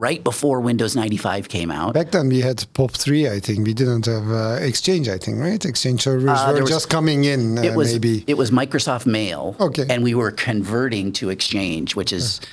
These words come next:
Speaker 1: what they brought me in for. Um, so we, we rolled out Exchange. I stayed on the Exchange team for a couple of years, and then I moved to Active Directory.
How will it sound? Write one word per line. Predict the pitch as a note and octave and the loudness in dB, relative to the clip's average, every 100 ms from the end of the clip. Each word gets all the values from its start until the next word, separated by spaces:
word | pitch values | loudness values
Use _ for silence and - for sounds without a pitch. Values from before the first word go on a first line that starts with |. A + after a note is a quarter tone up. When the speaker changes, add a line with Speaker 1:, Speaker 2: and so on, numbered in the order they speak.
| - | -12
Speaker 1:
what | - G#2+ | -4 -2
they | A2 | 0
brought | F2+ G#2+ - | 0 -2 0
me | F#2+ G2+ | 0 2
in | C#3 | 2
for. | - F2 E2 D#2 - - _ - | 0 -2 -2 -6 -10 -20 _ -8
Um, | A2 G2+ F#2+ F2+ F#2 G2 - _ | -4 -2 -2 -2 -4 -6 -10 _
so | - B2+ G#2+ G#2 G#2 G#2 G2+ | -6 0 0 2 0 -2 -4
we, | A#2 G#2+ G#2 G#2 G2 - | -4 -2 0 0 -2 -4
we | A#2+ | 0
rolled | A2+ B2 B2 | 2 2 2
out | A#2+ | 0
Exchange. | A2+ - A#2 A2+ A2+ F#2 | -2 -2 -2 0 0 -2
I | |
stayed | E2+ G#2+ A2 | -2 -2 0
on | G#2+ | 0
the | G2+ | 0
Exchange | G2 - G#2 G2+ | 0 0 0 0
team | - G#2 | 0 0
for | G#2 | 0
a | G2 | -2
couple | G#2 - | -4 -2
of | G2+ | -2
years, | F#2+ F#2+ - | 0 -2 -2
and | F#2 | -2
then | F#2+ | -2
I | |
moved | F2+ F2+ - | -2 -4 -4
to | G2 F2+ F#2+ F#2 | -4 -2 -2 -4
Active | - F2 | -6 -6
Directory. | G2+ G2+ - - - | -2 -4 -4 -12 -12